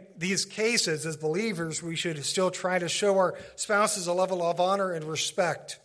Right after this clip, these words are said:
Hopefully, by setting this example, they will see our good works and be willing to change. That's what we find, by the way, from Peter. He says that, that, that wives are to,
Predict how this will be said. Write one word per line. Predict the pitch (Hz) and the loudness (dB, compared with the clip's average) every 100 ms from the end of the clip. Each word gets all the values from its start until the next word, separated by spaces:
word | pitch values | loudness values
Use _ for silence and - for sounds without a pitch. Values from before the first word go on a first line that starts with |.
| _ _ _ _ _ - | _ _ _ _ _ 0
Hopefully, | 202 190 | 0 0
by | 165 165 | -2 -2
setting | 156 196 185 | 0 0 0
this | 175 156 | -2 -4
example, | 156 180 185 180 | -4 -4 -4 -2
they | 165 | -4
will | 160 147 - - | -2 -6 -10 -4
see | - 269 | 0 2
our | 302 202 | 2 2
good | 170 135 | 0 -6
works | 117 - - - - - _ _ _ _ _ _ - | -8 -16 -14 -12 -12 -16 _ _ _ _ _ _ -6
and | 185 | -2
be | 185 | 0
willing | 180 196 165 | 2 0 0
to | 156 | -4
change. | - 233 196 135 127 - - - - _ _ _ _ _ _ _ _ _ _ - | -6 -6 -6 -10 -16 -14 -12 -12 -18 _ _ _ _ _ _ _ _ _ _ -2
That's | 185 | 0
what | 196 180 | 0 -4
we | 151 | -4
find, | 202 190 170 | 0 2 0
by | 156 | -2
the | 156 | -4
way, | 160 | -4
from | 156 156 | -6 -10
Peter. | 139 208 190 135 | -10 -8 -6 -8
He | 175 | -8
says | - 151 127 | -8 -8 -8
that, | 135 131 | -10 -10
that, | 135 151 - - - | -12 -14 -20 -20 -10
that | 151 | -4
wives | 156 196 170 - | 0 0 -2 -4
are | 165 | -4
to, | 156 | -4